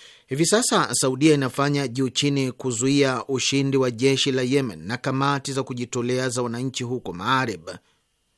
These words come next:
Vita vya Maarib vina umuhimu mkubwa sana.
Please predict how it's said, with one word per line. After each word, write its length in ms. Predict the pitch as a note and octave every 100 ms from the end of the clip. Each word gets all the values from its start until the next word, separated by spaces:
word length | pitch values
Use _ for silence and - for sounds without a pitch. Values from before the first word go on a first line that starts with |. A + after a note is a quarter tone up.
| _ _ _ _ - C#2
Vita 460 | D#2+ B2 A2+ B2+ B2+
vya 140 | B2+
Maarib 600 | B2+ C3 C#3 C#3 C3+ A#2 B2+ - -
vina 340 | B2+ B2+ C3+ C3+
umuhimu 500 | C3 B2+ B2+ C3 B2+
mkubwa 360 | B2 C3 B2
sana. 540 | A#2 C3+ F#2 F2 G2+